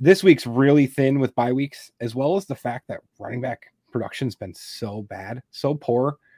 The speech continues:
towards the back end, that you might just be stuck playing these guys. But I'm going with Rhamondre this week because, one, let's read off his, his point scores, uh, the four weeks of the season.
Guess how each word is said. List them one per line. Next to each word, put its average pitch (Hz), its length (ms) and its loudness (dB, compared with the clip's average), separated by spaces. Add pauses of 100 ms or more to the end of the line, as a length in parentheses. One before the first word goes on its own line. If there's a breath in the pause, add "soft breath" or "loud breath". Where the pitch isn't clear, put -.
(100)
towards 127 200 -2
the 123 60 -2
back 113 300 -6
end, 131 340 -6
that 113 300 -4 (320)
you 127 120 0
might 135 300 2
just - 220 -6
be 123 80 -4
stuck 120 280 -6
playing 113 280 -8
these 104 160 -10
guys. 98 260 -12
But - 180 -10 (640 soft breath)
I'm 131 120 -2
going 214 220 8
with 247 100 2
Rhamondre 151 400 4
this 127 160 -2
week 127 180 -4
because, 123 380 -2 (640 soft breath)
one, 226 340 8 (640 soft breath)
let's 185 160 0
read 220 140 6
off 180 160 10
his, 151 300 0
his 143 160 -2
point 143 260 0
scores, 117 300 -2
uh, 110 420 -6
the 113 80 -4
four 135 200 2
weeks 123 200 0
of 120 60 -4
the 110 60 -2
season. 110 360 -6